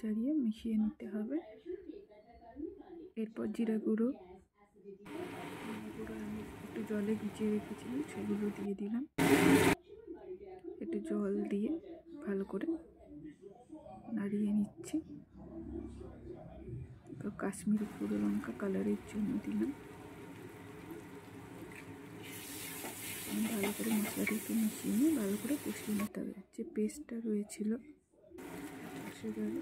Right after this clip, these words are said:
পেস্টটা মিশিয়ে দিলাম। পেস্টটা ভালো করে দিয়ে ভালো করে নাড়াচাড়া করে কষিয়ে নিতে হবে, যাতে এর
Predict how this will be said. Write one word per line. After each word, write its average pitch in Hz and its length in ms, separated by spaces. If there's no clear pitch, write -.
পেস্টটা - 340
মিশিয়ে 214 440
দিলাম। 226 260
পেস্টটা 220 360
ভালো 214 220
করে 226 240
দিয়ে 220 220
ভালো 214 200
করে 240 140
নাড়াচাড়া 208 580
করে 214 160
কষিয়ে 202 420
নিতে 208 220
হবে, 220 220
যাতে 214 280
এর 220 100